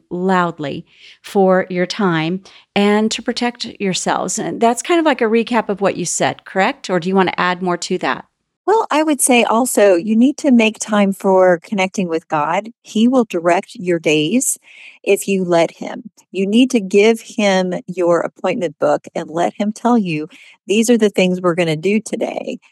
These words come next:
Speaker 2: and these are the things that are not as important." And he can direct your time. He is over time.
Speaker 1: Mm.
Speaker 2: He can slow down time. He can make time for you. You have to schedule certain things, but I would say you need to let the Holy Spirit be the manager of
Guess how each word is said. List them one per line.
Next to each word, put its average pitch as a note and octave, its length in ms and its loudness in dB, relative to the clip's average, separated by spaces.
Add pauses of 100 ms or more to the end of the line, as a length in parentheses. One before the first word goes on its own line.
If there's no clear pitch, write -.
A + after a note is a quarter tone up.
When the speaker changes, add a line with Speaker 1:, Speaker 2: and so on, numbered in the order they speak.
(120)
Speaker 2:
and F3 180 -8
these A#3 200 4
are B3 40 2
the A3 120 4
things F3+ 300 -2
that F#3 100 0
are E3+ 80 -2
not D3 220 0
as D3+ 100 -8
important." - 640 -6 (220)
And G3 100 -10
he C#4 200 -4
can C4+ 180 2
direct G3 480 0
your D#3+ 140 -4
time. F3 640 -4 (180)
He B3+ 220 2
is G#3 260 -2
over G#3 300 2
time. E3 380 -2
Speaker 1:
Mm. D3+ 300 -6
Speaker 2:
He A3 80 0
can A#3 200 0
slow A#3 340 2
down A#3+ 320 4
time. E3+ 400 -6
He B3 240 -2
can A#3 300 4
make G#3 320 -2
time F3 340 -4
for C#3+ 200 -8
you. - 360 -6 (340)
You G3 140 -2
have A#3 160 0
to D#4+ 100 -2
schedule C4 440 0
certain F#3+ 280 -2
things, F#3 300 -2
but - 160 -6
I E3+ 160 0
would A3 180 0
say G#3+ 220 4
you F#3+ 160 2
need F#3 240 -2
to G#3+ 100 -4
let F#3 240 0
the E3+ 100 -6
Holy E3+ 260 0
Spirit E3 580 -2
be E3 60 -4
the D3+ 120 -6
manager D#3+ 840 -4 (360)
of E3+ 220 0